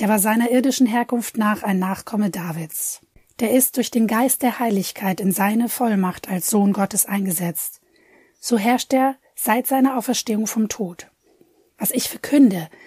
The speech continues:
ist also die gute Nachricht von Jesus Christus, unserem Herrn. Durch ihn haben wir unsere Befähigung und Beauftragung zum Apostel empfangen. Wir sollen alle Völker dazu bringen, ihm gehorsam zu sein und den Glauben anzunehmen zur Ehre seines Namens.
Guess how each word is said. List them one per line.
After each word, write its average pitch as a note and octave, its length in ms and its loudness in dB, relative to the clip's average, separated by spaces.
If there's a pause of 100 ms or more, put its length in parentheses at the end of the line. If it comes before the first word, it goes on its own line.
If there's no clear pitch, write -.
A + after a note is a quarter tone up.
(220)
ist - 180 0
also A#3+ 240 2
die A#3 80 4
gute D4+ 280 4
Nachricht A#3+ 340 2
von A3 120 2
Jesus G3+ 320 2
Christus, - 520 -2
unserem F#3+ 380 2
Herrn. E3 440 0 (580)
Durch - 240 -2
ihn B3+ 320 8
haben A3 240 2
wir G#3+ 140 2
unsere G#3+ 220 2
Befähigung G#3+ 600 2
und F#3+ 140 -4
Beauftragung A3+ 840 0
zum B3+ 220 2
Apostel G#3+ 600 -2
empfangen. F#3 600 -2 (160)
Wir A3 120 4
sollen G#3+ 260 4
alle B3+ 280 4
Völker G#3+ 320 -2
dazu G3 260 -2
bringen, G#3+ 280 2
ihm A3 200 4
gehorsam G#3+ 500 2
zu - 120 -2
sein F3+ 360 0
und F3+ 120 0
den F3+ 120 2
Glauben G3+ 380 2
anzunehmen E3+ 720 2
zur - 240 -4
Ehre G3+ 400 0
seines F#3 460 0
Namens. E3 640 -2